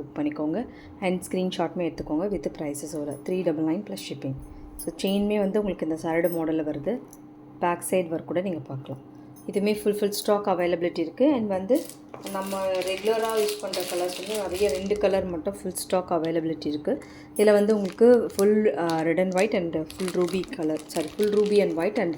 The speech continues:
full white color வந்து இப்போதைக்கு அவைலபிள் இருக்கு. நானூத்தம்பது ரூபாய் ப்ளஸ் ஷிப்பிங் சார்ஜ், ஃபோர் ஃபிஃப்டி ருப்பீஸ் ப்ளஸ் ஷிப்பிங். So, இதுவுமே வேணுங்கிறவங்க ஸ்க்ரீன்ஷாட் எடுத்து என்கொயரி பண்ணிட்டு ஆர்டர் பிளேஸ் பண்ணிக்கலாம். இது எல்லாமே ஃபுல், ஃபுல் ஸ்டாக் இப்போதைக்கு அவைலபிள்.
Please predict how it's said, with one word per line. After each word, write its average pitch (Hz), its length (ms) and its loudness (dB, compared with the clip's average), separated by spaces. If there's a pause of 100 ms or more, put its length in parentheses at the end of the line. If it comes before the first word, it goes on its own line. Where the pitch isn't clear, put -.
full 185 180 -2
white 160 320 -2
color 160 200 0
வந்து 165 240 0
இப்போதைக்கு 156 480 -2
அவைலபிள் 151 320 -2
இருக்கு. 156 380 2 (340)
நானூத்தம்பது 202 540 4
ரூபாய் 175 240 2
ப்ளஸ் 185 220 -6
ஷிப்பிங் 147 300 -2
சார்ஜ், 147 200 -4 (140)
ஃபோர் 202 140 4
ஃபிஃப்டி 190 320 -2
ருப்பீஸ் 165 320 -2
ப்ளஸ் 160 220 -6
ஷிப்பிங். 208 260 -2 (300)
So, 202 160 2
இதுவுமே 196 40 2
வேணுங்கிறவங்க 196 680 2 (100)
ஸ்க்ரீன்ஷாட் 190 320 2
எடுத்து 170 260 2
என்கொயரி 160 360 2
பண்ணிட்டு 156 240 0
ஆர்டர் 156 320 2
பிளேஸ் 151 240 -2
பண்ணிக்கலாம். 147 380 -2 (380)
இது 180 100 2
எல்லாமே 196 400 2
ஃபுல், 202 260 -4
ஃபுல் 175 100 -2
ஸ்டாக் - 360 -6
இப்போதைக்கு 156 400 -6
அவைலபிள். 143 500 -6